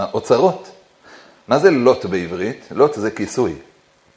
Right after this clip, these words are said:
להסרת הלוט, הקהל מתבקש לעמוד. מכירים מה זה להסרת הלוט? הכיסוי.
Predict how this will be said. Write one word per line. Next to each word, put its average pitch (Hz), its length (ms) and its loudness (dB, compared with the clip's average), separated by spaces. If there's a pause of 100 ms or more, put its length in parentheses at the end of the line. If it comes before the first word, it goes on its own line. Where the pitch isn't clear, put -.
(440)
להסרת 131 680 0
הלוט, 127 520 0
הקהל 110 400 -2
מתבקש 113 560 -6
לעמוד. 101 560 -6
מכירים 120 340 -2
מה 117 240 -2
זה 123 120 0
להסרת 104 400 0
הלוט? - 320 4 (360)
הכיסוי. 160 480 4